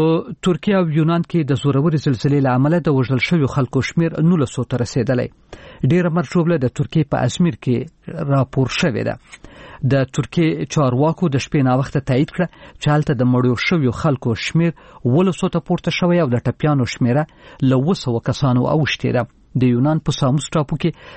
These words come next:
د دوه کسانو د وژل کېدو او د نولسو نورو د ټپي کېدو خبره تایید شوې ده. د دې زورورې زلزلې مرکز د اژا سمندرګی بلل شوی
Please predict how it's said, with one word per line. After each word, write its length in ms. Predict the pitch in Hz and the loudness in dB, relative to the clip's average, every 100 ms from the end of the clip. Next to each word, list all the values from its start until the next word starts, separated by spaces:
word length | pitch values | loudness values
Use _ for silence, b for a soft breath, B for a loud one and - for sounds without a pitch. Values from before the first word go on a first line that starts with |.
| B | B
د 120 | 131 120 | -2 0
دوه 100 | 175 | -2
کسانو 420 | 143 - 143 127 | -2 0 0 2
د 120 | 123 | 0
وژل 220 | 120 123 117 - | 0 0 -2 -2
کېدو 260 | 113 151 185 165 | 0 2 0 0
او 60 | 127 | -2
د 100 | 120 127 | 0 2
نولسو 380 | 175 165 - 139 | 2 0 -2 -2
نورو 300 | 127 156 160 | 0 2 0
د 120 | 139 127 | -2 -4
ټپي 180 | 120 - | -6 -4
کېدو 200 | 120 120 | -2 0
خبره 360 | - 107 123 123 | -2 -2 -2 -2
تایید 400 | - 147 151 - - | -2 -2 -2 -2 -2
شوې 220 | 113 113 | -2 -2
ده. 120 | 120 - - _ B B B B B B 135 | -4 -8 -20 _ B B B B B B 0
د 20 | 131 | 2
دې 100 | 175 175 196 135 | 0 0 -4 -2
زورورې 400 | 151 147 156 143 | 0 2 0 0
زلزلې 340 | 143 113 139 143 117 | -2 -2 0 2 0
مرکز 340 | 117 175 143 | 0 -2 -2
د 60 | 139 | 0
اژا 260 | 127 147 139 | 0 0 0
سمندرګی 540 | 135 123 120 120 139 117 | 0 0 0 0 -2 -2
بلل 220 | 120 113 - | 0 -2 0
شوی 180 | 180 | 0